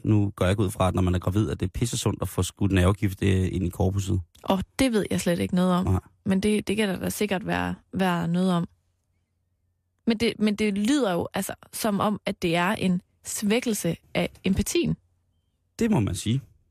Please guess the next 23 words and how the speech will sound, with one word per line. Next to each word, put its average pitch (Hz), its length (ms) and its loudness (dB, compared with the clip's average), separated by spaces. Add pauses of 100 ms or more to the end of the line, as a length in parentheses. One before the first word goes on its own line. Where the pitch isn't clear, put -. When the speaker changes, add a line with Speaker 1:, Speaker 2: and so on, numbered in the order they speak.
Speaker 2:
Altså, 220 300 0
at 208 160 -4
det 220 60 2
er 220 60 0
sådan 202 460 2 (1400)
Speaker 1:
Jamen, 107 240 0
den 113 140 0
generelle 131 480 0
medfølelse. 143 680 0 (1500)
Speaker 2:
At - 140 -4
det, 240 200 0
det, 233 200 2
Speaker 1:
Og 127 60 2
Speaker 2:
det 117 60 0
Speaker 1:
forståelse 151 460 0
for 127 120 -2
andre 117 200 0
folks 127 240 -4
følelser 131 380 0
og - 240 -2
tilstand. 127 440 -2
<laughs> - 60 -20 (340)
Det 139 180 2